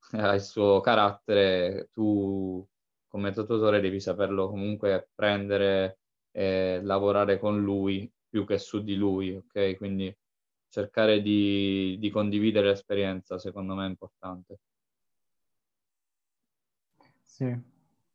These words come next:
Speaker 1: E già questo,
Speaker 2: No.
Speaker 1: appunto, toglie un po' l'artisticità del gesto, perché un artista non ha... Non vuole parlare con la sua tela, non vuole lasciar decidere, nel, su, seppur minimamente al,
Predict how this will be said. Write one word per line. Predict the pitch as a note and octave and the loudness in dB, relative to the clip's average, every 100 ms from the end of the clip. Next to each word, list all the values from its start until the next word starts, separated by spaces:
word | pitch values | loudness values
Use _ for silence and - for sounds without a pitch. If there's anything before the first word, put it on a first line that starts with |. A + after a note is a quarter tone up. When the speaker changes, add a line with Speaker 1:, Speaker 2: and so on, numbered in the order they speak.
| - - _ | -20 -20 _
Speaker 1:
E | - | 2
già | B2+ B2+ | 4 6
questo, | B2+ B2 - G#2 | 6 4 2 -2
Speaker 2:
No. | |
Speaker 1:
appunto, | - A2 G#2 | -2 -2 2
toglie | A2 G#2+ | 4 4
un | G#2 | 4
po' | G2+ A2 | 4 4
l'artisticità | G#2 G#2 - - G#2+ - - G#2 | 4 2 -4 -8 -10 -10 -2 2
del | G2+ G2 | 4 4
gesto, | G#2+ F#2+ - F#2+ | 2 0 -4 -6
perché | F#2+ - | -6 -2
un | G2+ G#2 | -2 -2
artista | G#2+ - G#2+ - G2+ | -4 -6 -8 -8 -6
non | G2 G2 | -4 0
ha... | G2 F#2+ F#2+ F#2 - _ _ _ _ _ _ | 0 2 0 -2 -6 _ _ _ _ _ _
Non | - G#2+ | -4 0
vuole | G2+ A#2 A2+ - | 4 6 6 6
parlare | G2+ G2+ G#2 G2+ G2+ | 2 4 4 6 4
con | G#2 | 2
la | G2 | 0
sua | F#2+ G2 | 2 0
tela, | G2+ F#2+ F#2 F#2 | 2 2 2 0
non | F#2 F#2+ | -4 -4
vuole | G2 A2 A2 G2+ G2 F#2+ _ _ - _ _ _ _ _ _ - | 2 4 6 6 4 2 _ _ -20 _ _ _ _ _ _ -4
lasciar | G#2 G#2 - A2 G#2 A2 | -2 -2 2 4 4 2
decidere, | G#2+ G2+ A2 G#2+ G#2 G2+ | 0 0 2 4 6 4
nel, | G2+ G2+ - - - | 2 -2 -6 -20 -18
su, | - G2+ - | -16 -16 -6
seppur | G#2+ G2+ A2+ A2 | -4 -2 0 0
minimamente | G#2+ G#2+ G#2 G#2 G#2+ G#2 | 2 0 2 2 0 0
al, | G2 G2 | 0 0